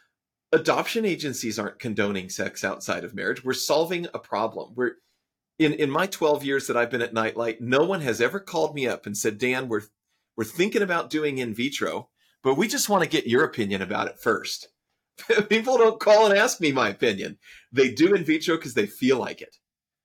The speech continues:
And they do in vitro, they cause a problem. The problem is extra embryos. So they call us not because they're looking for permission.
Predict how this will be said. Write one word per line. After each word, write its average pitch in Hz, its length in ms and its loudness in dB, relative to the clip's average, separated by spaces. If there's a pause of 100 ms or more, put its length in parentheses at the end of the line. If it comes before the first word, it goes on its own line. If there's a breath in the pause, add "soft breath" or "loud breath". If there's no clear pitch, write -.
(320)
And 131 460 2
they 117 160 4
do 139 220 4
in 160 100 0
vitro, 143 420 4
they 113 140 0
cause 131 380 -2
a - 40 -4
problem. 117 460 -2 (480)
The 107 60 -20
problem 131 340 0
is 131 180 0
extra 127 380 0
embryos. - 540 -4 (400)
So 139 240 4
they 123 160 4
call 208 340 -2
us 165 180 -2
not 147 220 -2
because 127 380 -4
they're 113 160 2
looking 117 320 -2
for 113 160 -2
permission. 104 720 -6